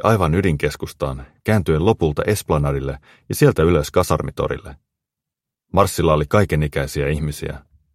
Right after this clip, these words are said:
mutta keski-ikä oli kenties korkeampi kuin useimmissa Helsingin mielenosoituksissa.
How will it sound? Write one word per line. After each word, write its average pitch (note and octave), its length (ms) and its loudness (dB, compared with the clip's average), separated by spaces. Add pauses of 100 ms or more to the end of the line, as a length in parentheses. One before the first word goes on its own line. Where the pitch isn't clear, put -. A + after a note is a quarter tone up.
(120)
mutta F#2+ 220 0
keski-ikä F#2+ 520 2
oli D#2 120 2
kenties D#2+ 440 0
korkeampi D2+ 560 -2
kuin D#2 180 -2
useimmissa D2+ 560 -2
Helsingin D2 380 -2
mielenosoituksissa. D2 1080 -6